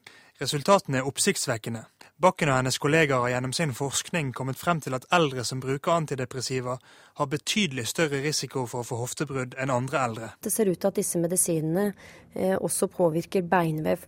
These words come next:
Speaker 2: på en, totalt sett på en negativ måte, som gjør at man øker risiko for brudd når man først faller.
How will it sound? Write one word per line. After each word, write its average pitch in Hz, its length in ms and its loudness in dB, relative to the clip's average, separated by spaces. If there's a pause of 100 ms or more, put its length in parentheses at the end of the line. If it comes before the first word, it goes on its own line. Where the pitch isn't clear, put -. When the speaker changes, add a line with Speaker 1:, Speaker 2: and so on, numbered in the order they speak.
(160)
Speaker 2:
på 185 120 2
en, 196 140 4 (140)
totalt 190 400 2
sett 196 160 0
på 196 80 2
en 196 120 6
negativ 180 400 0
måte, 190 240 0
som 302 120 0
gjør 180 220 2
at - 100 -6
man 196 140 0 (160)
øker 180 300 -2
risiko - 240 -6
for 190 160 -6
brudd 254 200 2
når 208 160 0
man 196 80 -2
først - 280 -6
faller. 165 440 -2